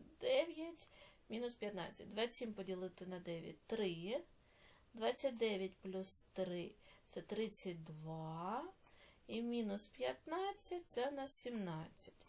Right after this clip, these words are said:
Рахуємо тут. Так, сорок п'ять плюс сімнадцять. Це у нас виходить шістдесят два. І мінус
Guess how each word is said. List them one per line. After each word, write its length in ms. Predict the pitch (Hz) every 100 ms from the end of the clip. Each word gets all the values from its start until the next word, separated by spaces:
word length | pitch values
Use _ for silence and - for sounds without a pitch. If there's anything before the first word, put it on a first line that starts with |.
| -
Рахуємо 520 | 196 - 302 294 302
тут. 360 | - - - - - - - - - - - - - - - - - -
Так, 300 | 254 226 - -
сорок 560 | - - 285 311 294
п'ять 480 | - 247 226 202 180
плюс 220 | 185 180
сімнадцять. 1080 | - - 202 196 170 160 - - 185 - - - - - - - - - - - - - - - - -
Це 220 | - 214
у 40 |
нас 260 | 185 175 -
виходить 420 | 180 - 175 165
шістдесят 1200 | - - 190 175 175 202 202 - - 190 165 156 - - - - - -
два. 960 | - 151 165 160 160 160 170 165 240 381 - - - - - - - - - - - - - - -
І 200 | 269 269
мінус 1000 | 202 202 240 220 185 180 165 170 - -